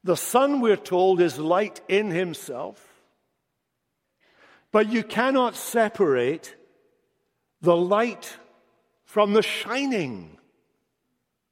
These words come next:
from the outshining. You can't do it. You can't se-, you can't say, "Well, I'm, I'm gonna switch off the light and still have the outshining. I'll switch off the torch, but I'll still have the beam."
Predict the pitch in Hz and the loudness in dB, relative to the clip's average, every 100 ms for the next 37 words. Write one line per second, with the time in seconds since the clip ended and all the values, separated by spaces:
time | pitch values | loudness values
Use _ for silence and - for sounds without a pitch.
0 | _ - 202 202 208 220 294 - - 226 | _ -2 0 2 2 2 0 -2 -2 0
1 | 185 156 135 107 92 - _ _ _ _ | 0 0 -4 -6 -14 -20 _ _ _ _
2 | _ _ _ _ _ _ _ - 233 226 | _ _ _ _ _ _ _ -6 -4 -4
3 | 269 330 139 143 214 220 - 214 190 - | -6 -8 -8 -8 -6 -6 -6 -6 -6 -8
4 | - 156 226 196 - 190 196 180 156 - | -12 -2 -2 -2 -6 -2 0 0 -2 -12
5 | - 151 214 190 131 - - - 226 - | -12 0 2 2 -4 -8 -20 -2 -2 2
6 | 214 185 180 165 196 170 - 156 - 196 | 2 2 0 2 2 0 -4 -12 -2 0
7 | 156 143 131 135 127 - - 269 - 104 | 2 -2 -2 -2 -2 -10 -16 -16 -18 -20
8 | _ _ _ _ _ _ _ _ _ _ | _ _ _ _ _ _ _ _ _ _
9 | _ _ _ _ _ - 180 - 214 214 | _ _ _ _ _ -4 -4 4 4 4
10 | 214 - 202 - 247 214 - 175 165 151 | 2 2 -2 0 0 0 -2 -2 -2 0
11 | 208 180 165 151 151 247 269 214 117 | -2 -2 -2 -4 -8 -10 -12 -12 -14